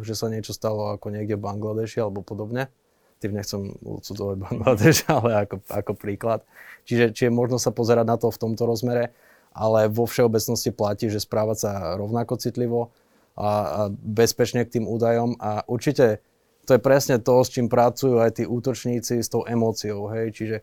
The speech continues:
vyvolať takú emóciu strachu, naliehavosti, čo je v zahraničí, v cudzej krajine jednoduchšie.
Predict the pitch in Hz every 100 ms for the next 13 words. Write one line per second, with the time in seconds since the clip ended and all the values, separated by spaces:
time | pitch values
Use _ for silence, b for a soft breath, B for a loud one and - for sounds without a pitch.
0 | b b b 127 131 120 113 - 104 -
1 | 101 98 - 92 - 131 131 - 110 120
2 | 131 123 117 113 - 101 127 113 110 110
3 | 117 117 117 104 113 113 107 117 113 104
4 | - - 104 107 117 123 120 156 151